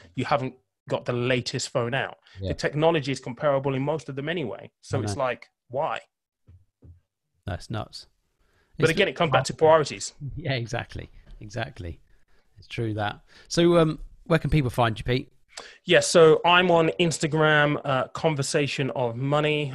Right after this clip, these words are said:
Speaker 1: um, all one word. I'm on YouTube, Conversation of Money. I've got the podcast, which is called the Conversation of Money Podcast. It's on, uh, Apple, Google, and, uh, Spotify, uh, the main ones. It's on Stitcher as well. I actually just found out that last week,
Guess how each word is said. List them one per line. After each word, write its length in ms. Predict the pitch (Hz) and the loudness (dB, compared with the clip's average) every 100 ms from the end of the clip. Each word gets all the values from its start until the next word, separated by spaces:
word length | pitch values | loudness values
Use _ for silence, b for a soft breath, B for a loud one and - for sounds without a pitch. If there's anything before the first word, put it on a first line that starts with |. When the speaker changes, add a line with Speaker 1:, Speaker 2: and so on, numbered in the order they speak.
| 139 | -10
Speaker 1:
um, 280 | 131 123 123 | -8 -8 -6
all 180 | 127 123 | -6 -4
one 200 | 123 131 | -4 -2
word. 180 | 135 | -4
I'm 100 | 127 120 | -4 -4
on 140 | 123 | -6
YouTube, 480 | 127 139 - 135 123 | -6 -8 -6 -10 -10
Conversation 680 | - 120 117 - 131 123 127 | -12 -12 -10 -10 -10 -10 -10
of 200 | 123 113 | -8 -6
Money. 460 | 127 143 147 139 131 b b b b | -2 0 0 -4 -8 b b b b
I've 100 | 127 | -14
got 120 | 131 | -12
the 60 | - | -12
podcast, 480 | - 139 - 127 - | -6 -6 -4 -6 -6
which 160 | 113 | -14
is 80 | 120 | -16
called 200 | - 135 | -12 -12
the 60 | 127 | -8
Conversation 480 | 131 123 127 117 117 | -8 -6 -6 -6 -8
of 80 | |
Money 180 | 113 107 | -10 -12
Podcast. 580 | - 131 127 - 120 117 | -8 -8 -8 -4 -4 -4
It's 180 | 92 - | -8 -8
on, 160 | 120 113 | -6 -6
uh, 140 | 107 | -6
Apple, 360 | 135 127 - 120 | -4 -6 -6 -8
Google, 560 | 120 127 120 120 117 - | -6 -6 -4 -4 -4 -8
and, 440 | 123 113 113 113 110 | -10 -10 -10 -12 -10
uh, 640 | 104 101 101 - - - - | -10 -10 -10 -10 -10 -12 -10
Spotify, 600 | - - 117 113 123 113 113 - - | -6 0 0 2 2 2 0 -12 -10
uh, 100 | 120 | -8
the 80 | 117 | -4
main 240 | 117 113 | -4 -2
ones. 220 | 113 113 | -6 -8
It's 100 | - | -10
on 80 | 113 | -12
Stitcher 360 | - 123 - 113 | -10 -10 -10 -10
as 120 | 107 | -6
well. 240 | 113 113 - B B | -2 -2 -4 B B
I 80 | 120 | -2
actually 240 | 123 - 120 | 0 -2 -6
just 160 | 117 | -4
found 280 | - 123 113 | 0 0 2
out 180 | 113 113 | 0 -2
that 120 | 113 | -4
last 320 | 127 120 - | 0 0 0
week, 240 | 135 117 | -2 -2